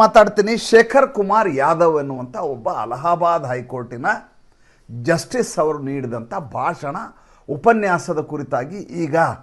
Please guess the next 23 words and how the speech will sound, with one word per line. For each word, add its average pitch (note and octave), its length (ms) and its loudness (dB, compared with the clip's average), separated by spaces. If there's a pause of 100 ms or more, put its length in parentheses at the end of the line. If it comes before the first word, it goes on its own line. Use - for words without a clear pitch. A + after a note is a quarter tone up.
(360)
ಉಂಟಾಗಿರುವಂಥ D#3 720 0 (160)
ಅತಿ D#3+ 160 -8 (120)
ದೊಡ್ಡ B2+ 160 -4 (140)
ವಿವಾದ. E2+ 280 -12 (640)
ನಡೆದದ್ದು F#3 560 6
ಭಾಳ A3 140 10 (100)
ಹಿಂದೆ G3 260 6
ನಡೆದಂಥ F3 360 4 (120)
ಪ್ರಕರಣ. E3+ 320 -4 (280)
ಎಂಟು E3 280 -4
ಡಿಸೆಂಬರ್ E3 400 -4 (140)
ಎರಡು D3+ 180 -4
ಸಾವಿರದ D3 300 -4
ಇಪ್ಪತ್ನಾಲ್ಕಕ್ಕೆ C#3 680 -10 (840)
ಇವರು C4 260 8 (840)
ಯಾವುದೋ F3 300 6 (160)
ಕೋರ್ಟಿನ G3 380 4 (420)
ಜಡ್ಜ್ಮೆಂಟ್ನಲ್ಲಿ F3 800 -2
ಕೊಟ್ಟಂಥ D#3+ 360 -4 (120)
ಹೇಳಿಕೆ C#3+ 380 -4
ಅಲ್ಲ, D#3+ 120 -2 (800)
ಅಬ್ಸರ್ವೇಷನ್ E3 800 4
ಅಲ್ಲ, D3 140 -2